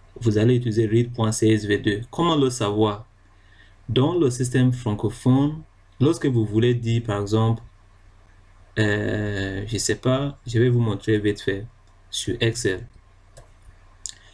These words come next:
Ça dépend de la version d'Excel que vous utilisez, c'est ça le principe en fait. Lorsque vous utilisez une version anglaise, comme par exemple moi ma version que j'utilise, c'est, c'est une version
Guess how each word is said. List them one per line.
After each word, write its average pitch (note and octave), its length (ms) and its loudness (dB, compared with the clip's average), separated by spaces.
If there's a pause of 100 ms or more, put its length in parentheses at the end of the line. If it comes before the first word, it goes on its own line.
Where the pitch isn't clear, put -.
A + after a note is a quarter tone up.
(220)
Ça C3+ 200 0
dépend C3+ 340 0
de C3+ 140 2
la A2+ 100 2
version A2 480 0
d'Excel A#2+ 460 2
que A#2+ 100 -2
vous G#2 240 -4
utilisez, G#2 480 0
c'est - 160 -4
ça B2+ 300 2
le G#2 160 0
principe A2 680 -2
en G#2 140 -8
fait. - 340 -4 (800)
Lorsque E3 240 0
vous A#2 260 0
utilisez A#2 560 0
une A#2+ 160 4
version A2 500 -2
anglaise, A2 800 -2 (280)
comme D3 280 0
par G#2+ 180 -2
exemple G#2 280 0
moi G#2+ 160 2
ma A2 200 2
version A2 440 0
que A2+ 100 2
j'utilise, G#2 720 -2 (260)
c'est, - 380 -12
c'est - 200 -4
une C3+ 140 4
version A2+ 480 -2